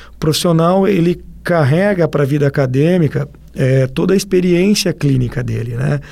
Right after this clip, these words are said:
Então, é, é, hoje nós temos egressos, como eu disse anteriormente, ministrando aula em diversas faculdades de odontologia do país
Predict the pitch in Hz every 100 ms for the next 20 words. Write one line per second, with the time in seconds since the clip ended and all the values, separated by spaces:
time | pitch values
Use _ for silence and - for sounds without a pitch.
0 | - - - - - 135 160 170 170 143
1 | 127 131 208 214 - 143 127 123 123 123
2 | 147 143 170 170 147 143 139 151 151 143
3 | 117 208 160 127 131 160 185 - 131 -
4 | - - - - 131 139 151 151 160 123
5 | 135 143 143 139 139 131 143 175 156 131
6 | 139 135 - 147 151 139 127 131 139 143
7 | 131 131 123 117 135 147 156 135 - 143
8 | 139 127 127 156 165 - - - - -
9 | 135 135 135 131 127 127 123 123 147 143
10 | 143 196 -